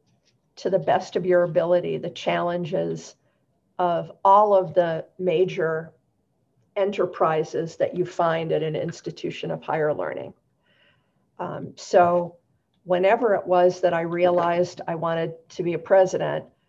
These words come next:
I was pretty thoughtful about, you know, I really don't know a whole lot about information technology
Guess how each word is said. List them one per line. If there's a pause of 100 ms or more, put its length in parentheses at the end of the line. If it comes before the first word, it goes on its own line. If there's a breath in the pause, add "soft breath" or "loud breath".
(1120)
I
was
pretty
thoughtful
about,
you
know,
I
really
don't
know
a
whole
lot
about
information
technology